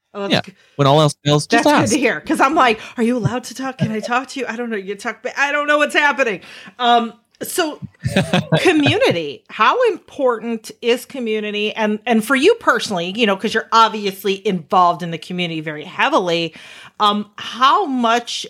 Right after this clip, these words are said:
Speaker 1: uh, of the enjoyment comes from the community building aspect of this?
Speaker 2: Uh, I think a lot of it.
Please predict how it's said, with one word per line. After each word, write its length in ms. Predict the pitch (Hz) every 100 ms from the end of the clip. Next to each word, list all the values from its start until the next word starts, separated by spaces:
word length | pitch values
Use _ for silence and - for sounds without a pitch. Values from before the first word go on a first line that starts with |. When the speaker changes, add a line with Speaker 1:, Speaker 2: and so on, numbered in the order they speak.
| -
Speaker 1:
uh, 120 | 185 - - - 123 _ _ _ _ _
of 300 | 240 247 233
the 260 | 277 254 214
enjoyment 1000 | 214 214 156 202 233 277 185 170 - - -
comes 600 | 113 254 226 302 339 -
from 280 | - 208 190
the 460 | 208 190 190 185 - _ _
community 760 | - 233 214 196 190 214 208 202
building 460 | 180 185 180 165 -
aspect 760 | 156 175 185 - 147 123 - - _
of 200 | 175 147
this? 440 | - - - - - _ _ _ _ _ _ _ _ _ _ _ _ _ _ - -
Speaker 2:
Uh, 220 | 240 349
I 80 | 349
think 160 | 480 480
a 60 |
lot 240 | 277 123 113
of 120 | 104
it. 200 | 92